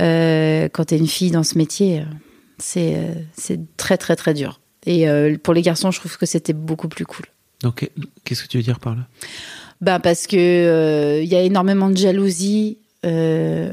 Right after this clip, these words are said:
Speaker 1: moi, c'est beaucoup des filles qui m'insultaient dans la rue. Euh, sur,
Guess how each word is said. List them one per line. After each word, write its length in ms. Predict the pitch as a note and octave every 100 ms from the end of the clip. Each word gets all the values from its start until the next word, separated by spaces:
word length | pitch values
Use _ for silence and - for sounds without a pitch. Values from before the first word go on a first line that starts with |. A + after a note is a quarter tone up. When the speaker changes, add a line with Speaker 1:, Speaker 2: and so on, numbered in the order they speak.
| -
Speaker 1:
moi, 220 | G3 F3+
c'est 180 | F#3 F3+
beaucoup 400 | F3 F#3+ F3+ G#3+
des 160 | F3
filles 320 | E3+ - A3+ G#3+
qui 140 | E3+
m'insultaient 500 | D#3 D#3 - D#3+ F3
dans 120 | F3
la 100 | E3+ E3
rue. 200 | G#3 - _ _ _ _ _ _ _ - - - - - -
Euh, 1120 | F3 D#3+ D#3 D#3 D#3 D#3 D3+ D3+ D3 C#3+ C#3+ - A#3 _ -
sur, 260 | - -